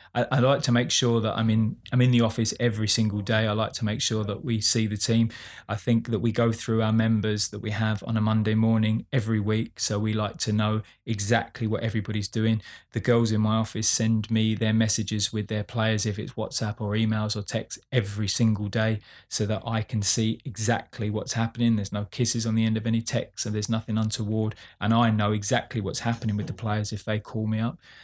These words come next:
Um, but I, you know, I like to try and keep as fit as I can. Uh, I like to run as much as I can, keep a clear head. Um, but it is, it's intensive. It's, it's, it's long hours, and it's, it's, you never get away from it, because at the weekend our business comes to life.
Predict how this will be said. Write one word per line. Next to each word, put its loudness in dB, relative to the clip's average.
Um, 2
but 0
I, -2
you -2
know, 2
I 2
like 2
to 0
try 0
and 0
keep -2
as 0
fit -2
as 2
I 4
can. 2
Uh, 2
I 0
like 0
to -2
run 2
as 0
much -2
as 0
I -2
can, 0
keep -4
a -12
clear 0
head. 0
Um, 0
but 2
it 2
is, 2
it's 0
intensive. 2
It's, -4
it's, -2
it's -2
long 4
hours, 2
and 0
it's, -4
it's, -4
you 0
never 4
get 2
away 4
from -4
it, -8
because -2
at 0
the 0
weekend 2
our 0
business 0
comes -2
to -4
life. 0